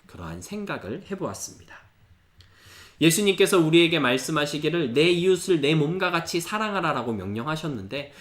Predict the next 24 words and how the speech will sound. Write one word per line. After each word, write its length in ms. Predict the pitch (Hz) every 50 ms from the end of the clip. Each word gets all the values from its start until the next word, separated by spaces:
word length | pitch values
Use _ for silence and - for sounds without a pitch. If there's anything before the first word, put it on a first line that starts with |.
| - - - - - -
내가 280 | - - 117 110 110
내 100 | 110 113 117
이웃을 500 | 113 107 113 127 139 131 - - 156 131
내 80 | 117
몸처럼 440 | 123 143 151 151 156 - 165 147 143
사랑한다면 1040 | 143 - - 226 233 226 202 190 - - - 220 220 214 208 196 160 98 98 98 - - _ _ _ - - - - -
하나님께서 600 | - 254 247 262 269 254 247 233 233 226 262 233
나에게 580 | 185 123 107 107 104 104 - 180 220 - - - _ _ _
어떤 540 | - - - - - - 247 247 240 220 - -
은혜를 440 | 139 147 139 131 120 98 101 110 -
주실까? 640 | - - 165 160 208 170 156 - - - - - - _ _ - - - - - - - - - -
혹시 260 | - 190 - - 180 165
그러한 460 | - 156 147 147 147 143 143 147 143
기대를 540 | - - 104 110 98 107 113 135 156 156 -
가져본 480 | - - - 101 - 123 113 113 101 98
적이 240 | 101 95 85 95 98
있으십니까? 680 | 107 - - 151 - 123 107 87 87 - - - - - _ _ _ _ _ _ _ _ - - _ _ -
내가 280 | - 95 110 110 107 98
오늘 400 | 95 101 101 107 107 107 117 - -
하나님의 500 | - - - 190 190 180 175 170 165 151
말씀을 640 | 135 107 107 113 117 - - 147 147 139 131 117 110
읽고 320 | 117 110 - - 135 131
기도했을 640 | - - 185 165 190 202 190 165 160 - 143 120 -
때 220 | - 117 107 -